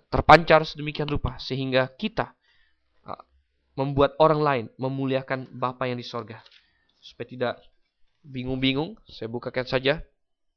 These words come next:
dalam Matius pasal lima, ayat yang keenam belas. Matius lima ayat enam belas, "Demikianlah hendaknya terangmu bercahaya di depan orang, supaya mereka melihat perbuatanmu yang baik dan memuliakan Bapamu yang di sorga." Bagaimana caranya supaya cahaya kita bersinar terang?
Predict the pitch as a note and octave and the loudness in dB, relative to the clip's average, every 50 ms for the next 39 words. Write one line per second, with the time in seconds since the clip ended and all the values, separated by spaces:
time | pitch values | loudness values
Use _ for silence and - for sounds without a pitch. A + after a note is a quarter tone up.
0 | _ _ _ _ _ _ _ _ _ _ A#2+ B2 A#2+ B2 B2 B2+ B2+ B2 C3+ C3+ | _ _ _ _ _ _ _ _ _ _ 2 4 4 6 8 6 4 4 2 -2
1 | - - C3 - - C3+ D#3 F#3 E3 B2 - - _ _ _ _ _ _ _ - | 0 0 0 2 4 2 2 2 2 0 -2 -4 _ _ _ _ _ _ _ -20
2 | - _ - B2 B2 A#2+ - A#2+ A#2+ A#2+ - B2 A#2 A#2+ A#2 A#2+ B2 A#2 B2 - | -10 _ 4 6 6 6 4 2 0 0 0 2 2 2 4 4 4 4 4 2
3 | - - - _ _ _ _ _ _ _ _ _ _ _ _ _ _ _ _ _ | 0 -4 -12 _ _ _ _ _ _ _ _ _ _ _ _ _ _ _ _ _
4 | - A2+ - C3+ C3 - C#3 C#3+ C#3+ D3 - C#3 C#3+ C#3 C#3+ C#3+ D3+ D3+ - C#3+ | -8 -2 0 2 2 4 4 8 10 10 10 10 10 12 12 12 12 12 10 6
5 | D3 D#3 D3+ - E3+ F3+ F#3 F3+ F3 F#3 F3 F3 E3 F3 F#3 F#3 - F3+ F3 F#3 | 6 6 8 10 12 12 12 12 12 12 12 12 12 12 10 10 12 12 12 12
6 | F#3 F#3+ F#3 F3+ F3 - - F3+ D#3 G3 G3 F#3 F3+ F3 E3+ F#3 F#3 - D#3+ C#3 | 12 12 12 12 10 10 8 8 10 10 10 8 8 8 6 6 8 8 8 8
7 | A2 G#2+ - - - B2 B2 B2 B2+ B2+ - B2+ B2 B2+ C3 C3+ C#3+ C#3 - - | 8 4 0 -4 -4 -2 0 0 0 0 0 0 0 0 0 0 -2 -4 -4 -8
8 | C3+ C3 C3 C3 - C3 C3 C3+ C3 B2+ B2+ B2+ B2 A2+ A2 G#2 - _ _ _ | -2 2 2 2 2 0 -2 -2 -2 -2 0 0 0 0 0 -2 -6 _ _ _
9 | _ _ _ _ _ G#2+ A2+ A#2 A#2 A#2 A#2 A#2 A#2 - B2+ A#2+ A#2 A2+ - - | _ _ _ _ _ -8 -6 -4 -4 -2 -2 -4 -4 -4 -4 -4 -4 -4 -4 -4
10 | A#2 A#2 A#2+ A#2+ A2+ A2 A2 - - A#2 G#2+ G2+ G#2 G#2+ - _ _ _ _ _ | -4 -4 -2 -4 -4 -4 -6 -6 -6 -6 -8 -8 -10 -16 -16 _ _ _ _ _
11 | _ - - - G3+ G#3+ B3 B3 A3+ F#3 - - B2+ A#2+ A#2+ B2 B2 A#2+ - - | _ -2 4 6 6 8 8 6 6 6 8 8 6 6 6 4 -2 -4 -2 -2
12 | A#2+ - - B2+ A#2 B2 A#2 A#2 A2+ A#2 - A#2+ A#2 - - - - - - A#2 | -2 0 2 2 4 4 2 2 0 -2 -6 -6 -8 -8 -12 -18 -20 -18 -10 -6
13 | B2 - - C3 A#2 A#2 - - - A#2+ G#2 | -4 -4 -2 0 2 0 0 0 -4 -6 -6